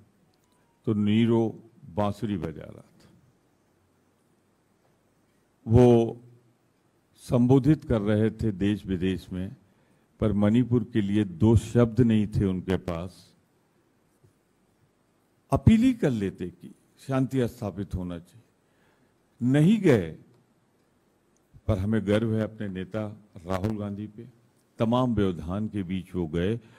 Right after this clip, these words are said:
और उनको हर समुदाय ने गले से लगाया, रोकने की कोशिश हुई।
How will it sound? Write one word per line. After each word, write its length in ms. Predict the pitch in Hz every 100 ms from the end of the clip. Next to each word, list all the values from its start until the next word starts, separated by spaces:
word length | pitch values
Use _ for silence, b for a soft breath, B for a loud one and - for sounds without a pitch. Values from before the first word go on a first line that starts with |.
| b -
और 200 | 127 131
उनको 320 | 135 127 165 -
हर 300 | - 139 170 170
समुदाय 540 | 135 117 110 104 104
ने 140 | 101 135
गले 360 | 107 87 90
से 160 | - 92
लगाया, 540 | 76 - - - - _ _ _ _ _ _ _ _ _ _ _ _ _ _ _ _ _ _ _ _ _ _ _ _ -
रोकने 360 | 107 104 113 110
की 140 | 107
कोशिश 520 | - 104 95 120 110
हुई। 160 | 117